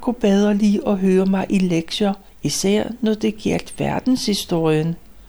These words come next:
Så sad han med bogen, og så skulle jeg genfortælle, hvad jeg havde læst.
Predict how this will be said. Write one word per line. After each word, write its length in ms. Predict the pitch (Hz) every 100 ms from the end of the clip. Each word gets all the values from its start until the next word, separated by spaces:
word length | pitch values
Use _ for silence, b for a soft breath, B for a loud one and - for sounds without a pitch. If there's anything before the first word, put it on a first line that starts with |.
| b b b b b b b b b
Så 200 | - 294
sad 300 | 277 262 240
han 200 | - 240
med 120 | 226 220
bogen, 500 | - 196 202 226 233 B -
og 100 | 208
så 140 | -
skulle 260 | 254 - 240
jeg 80 | 220
genfortælle, 840 | - 190 202 - - - 233 226 240
hvad 180 | 254
jeg 140 | 247 247
havde 180 | 247 240
læst. 560 | 185 147 135 - -